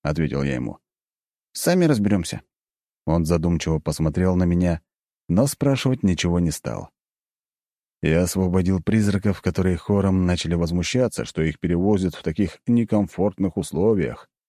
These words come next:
Ох, блин, как же тяжело работать, когда столько народа. Вдвоем с Лешкой, может быть, и сложнее по подземельям лазить, но зато намного спокойнее.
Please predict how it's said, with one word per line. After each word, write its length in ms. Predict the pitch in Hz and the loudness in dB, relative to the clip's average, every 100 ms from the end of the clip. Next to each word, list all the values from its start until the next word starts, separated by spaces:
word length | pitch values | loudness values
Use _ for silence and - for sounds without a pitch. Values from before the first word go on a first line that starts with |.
| _ _ _ _ | _ _ _ _
Ох, 360 | - 78 92 98 | -6 -2 -2 -2
блин, 500 | 95 110 90 76 - _ _ _ _ _ | 0 0 0 -4 -10 _ _ _ _ _
как 180 | - 127 | -2 0
же 140 | 110 123 | 0 0
тяжело 360 | 110 127 120 | 0 0 2
работать, 440 | 113 104 110 107 - | 2 0 0 -2 -4
когда 300 | 92 92 101 | -6 -2 -2
столько 340 | - 101 98 | 0 -2 0
народа. 560 | 95 92 85 65 53 - _ _ _ _ _ _ _ - | 0 0 -2 -4 -8 -14 _ _ _ _ _ _ _ -6
Вдвоем 440 | 80 90 107 131 | 0 2 2 2
с 80 | - | 0
Лешкой, 360 | 147 - 120 | 0 0 2
может 240 | 110 104 101 | 2 2 2
быть, 220 | 101 98 | 0 -2
и 40 | |
сложнее 540 | 85 95 95 147 147 87 | -2 -2 2 2 2 0
по 120 | 78 | -2
подземельям 680 | 85 82 98 110 78 78 90 | -2 0 2 4 2 2 0
лазить, 360 | 92 60 - _ _ _ _ _ _ | 0 -4 -14 _ _ _ _ _ _
но 160 | 85 104 | 0 2
зато 260 | 95 104 120 | 2 0 2
намного 360 | 120 120 117 | 4 4 2
спокойнее. 640 | 110 139 - 85 60 - | 0 -2 -2 -2 -4 -12